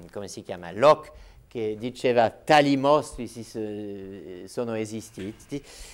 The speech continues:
e, eh, c'è, eh, la descrizione di uno che è esistito, eh, secondo di Enrico di Gandavo, eh, due so-, sorelle, eh, e dunque due persone per lui,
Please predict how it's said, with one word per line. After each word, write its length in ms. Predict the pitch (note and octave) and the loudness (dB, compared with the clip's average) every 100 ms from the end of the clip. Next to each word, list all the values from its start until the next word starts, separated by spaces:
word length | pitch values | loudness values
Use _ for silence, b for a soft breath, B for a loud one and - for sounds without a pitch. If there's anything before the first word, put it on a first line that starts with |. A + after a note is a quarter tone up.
| B _ - | B _ -4
e, 300 | C3+ B2+ A#2 | 0 0 0
eh, 680 | A2 G#2 G2 F#2+ F#2 F#2 F#2 F#2 F2+ E2+ | -2 0 0 -2 -4 -8 -10 -14 -18 -16
c'è, 300 | - C#3 C3 | -4 -2 -2
eh, 500 | G#2+ G#2 F#2+ G2+ G2 | -4 -10 -10 -12 -12
la 120 | G#2 G#2+ | -10 -2
descrizione 840 | D3+ - G#2 - F#2+ F2+ G#2+ A#2+ | -2 -2 -6 -8 -12 -10 -8 -10
di 420 | G2 G#2 G2+ F#2+ - | -10 -14 -14 -16 -10
uno 320 | A#2+ A2+ B2+ | -8 -6 -6
che 300 | B2 G#2 - | -6 -8 -10
è 120 | - G2+ | -14 -14
esistito, 880 | F#2+ A#2 A#2+ - G#2+ F#2+ - C#3 - | -10 -10 -10 -12 -14 -10 -6 -6 -8
eh, 220 | G2+ F2+ | -12 -10
secondo 420 | A#2 - G2+ F#2 | -10 -10 -12 -14
di 260 | E2+ F#2 - | -16 -18 -16
Enrico 420 | G2 G#2 G#2 G2 | -14 -10 -10 -10
di 160 | F2+ F2+ | -12 -14
Gandavo, 640 | F#2+ F2+ F#2+ C3 D#3 F3+ B B B B B B | -14 -10 -6 -4 -2 -4 B B B B B B
eh, 640 | - B2+ A#2 A2 F#2 G2 G2 | 0 6 6 6 2 -10 -14
due 480 | G#2+ C#3+ D#3 D3 B2+ | -8 0 6 8 8
so-, 600 | - - - A#2+ B2 A2 | 2 -6 -6 2 2 2
sorelle, 840 | - C3 A2 G#2 B2+ D3+ F3 E3+ | 4 6 6 4 4 2 2 -2
eh, 1160 | A2 G#2+ G2+ G2 F#2+ F#2 F2 F2 E2+ D2 C#2 C2+ | -4 -2 0 -2 -4 -4 -8 -10 -10 -12 -18 -20
e 140 | - G2 | -14 -10
dunque 320 | A2 A#2 G#2 | -8 -6 -6
due 180 | C#3 A2+ | -2 -4
persone 500 | G2 F#2+ E3 A2 F2+ | -6 -8 -6 -6 -8
per 160 | F#2+ | -12
lui, 340 | F2+ G#2 D#3 | -12 -10 -10